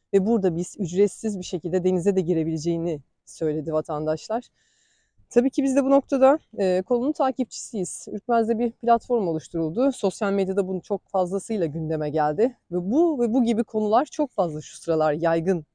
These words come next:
biliyorsunuz değerli izleyenler. E, yani bu beachlerin yapılmasındaki düzenlemeler, belediyenin bunlara hani müsaade etmesi, e, her şeyin yasal olduğunu söyleyen bir işletme sahibi var.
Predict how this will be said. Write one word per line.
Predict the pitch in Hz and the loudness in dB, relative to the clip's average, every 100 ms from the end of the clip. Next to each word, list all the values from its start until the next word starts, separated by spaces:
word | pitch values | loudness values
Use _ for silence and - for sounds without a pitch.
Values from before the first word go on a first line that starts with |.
| _ | _
biliyorsunuz | 160 156 - 156 - | -4 -4 -4 -10 -2
değerli | 180 165 156 | 0 2 0
izleyenler. | 156 147 151 165 226 - _ _ _ _ _ _ - | -2 -2 -2 -2 -4 -6 _ _ _ _ _ _ 0
E, | 185 165 160 160 165 _ _ _ _ - _ _ | 4 6 4 2 -2 _ _ _ _ -20 _ _
yani | 180 202 214 214 | -2 0 0 -2
bu | 202 | -2
beachlerin | 214 - 220 208 208 | -4 -4 -4 -2 -2
yapılmasındaki | 208 220 196 190 214 196 - 190 | -2 -2 -2 -4 -4 -4 -2 -4
düzenlemeler, | 170 170 160 160 160 190 - _ _ _ - | -2 -2 -2 -4 -4 -6 -10 _ _ _ -4
belediyenin | 190 208 214 220 226 262 - | 0 0 0 -2 -2 -4 -6
bunlara | 214 208 202 233 _ _ - | -2 0 0 -4 _ _ -2
hani | 196 196 - | -2 -2 -8
müsaade | - 214 202 202 | -2 2 2 2
etmesi, | - 170 - 185 220 _ _ _ _ _ _ 185 | 0 -6 -6 -6 -8 _ _ _ _ _ _ -2
e, | 170 160 165 | 0 0 0
her | 214 | -2
şeyin | - 214 | -2 -2
yasal | 202 - 208 | -2 -2 -2
olduğunu | 180 185 | -2 -4
söyleyen | - 165 160 170 214 | -2 -2 2 0 0
bir | 233 | -6
işletme | 240 - 240 240 | -8 -8 -6 -6
sahibi | - 233 233 233 | -4 -4 -2 -2
var. | 240 - | -4 -4